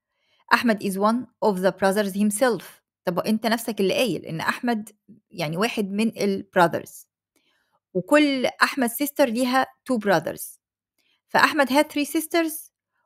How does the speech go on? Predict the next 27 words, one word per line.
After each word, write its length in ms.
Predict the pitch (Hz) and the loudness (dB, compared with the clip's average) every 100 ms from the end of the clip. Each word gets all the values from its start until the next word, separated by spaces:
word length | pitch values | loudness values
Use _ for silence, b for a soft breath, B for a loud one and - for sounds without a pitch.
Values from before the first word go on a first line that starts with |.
| - | -2
وأحمد 600 | 196 - - 311 302 254 | 2 2 2 0 0 -2
يبقى 300 | 220 208 - | -8 -6 -2
أحمد 240 | 254 277 240 | -2 0 -2
كده 200 | - 208 | 0 -2
ال 100 | 196 | 2
brothers 400 | 233 226 185 170 | 2 2 2 -2
أحمد 400 | - 254 - 175 | 0 0 2 -4
and 240 | - 185 190 | -2 0 2
one 140 | 233 - | 2 2
other 140 | 240 220 | 0 0
brothers 440 | 233 262 285 277 - | 0 0 2 -2 -4
و 80 | 190 | -4
sisters 520 | 180 277 - 269 254 240 - _ _ | -2 -2 0 0 0 -2 -16 _ _
تلاتة، 400 | 208 202 190 160 - _ _ _ | 2 4 4 -2 -12 _ _ _
يبقى 180 | 196 - | -2 2
ال 40 | - | 4
final 320 | 277 302 262 | 4 4 2
answer 340 | 262 262 269 - | 0 0 -2 0
أحمد 260 | - 254 | 0 0
has 160 | 208 240 | 0 0
two 200 | - 262 | -2 -4
brothers 380 | 240 240 240 202 | 0 0 0 -2
and 180 | - 185 | -2 -2
sister. 420 | - 185 - - | -2 -4 -4 -10
مش 140 | 175 | -2
عارفة 220 | 196 208 214 | 0 2 0
إزاي 340 | 185 156 - | 0 -2 -4